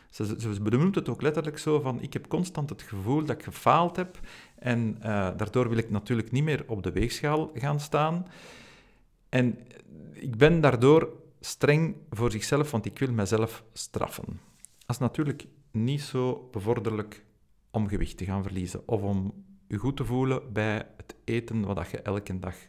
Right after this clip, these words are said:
doet. Eh, ik heb dan een beetje doorgevraagd en haar gevraagd van, "Oké, maar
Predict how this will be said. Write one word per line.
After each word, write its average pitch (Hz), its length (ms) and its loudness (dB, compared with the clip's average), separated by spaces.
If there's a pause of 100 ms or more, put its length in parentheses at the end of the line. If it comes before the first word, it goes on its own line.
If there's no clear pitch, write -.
(240)
doet. - 420 -10 (1200)
Eh, 95 220 2
ik 90 120 -2
heb 104 100 2
dan 101 80 2
een 92 60 2
beetje 90 180 -2
doorgevraagd 139 580 0
en 113 60 0
haar 104 100 0
gevraagd 101 360 -4
van, 101 140 -4
"Oké, 104 220 -4
maar 117 140 -4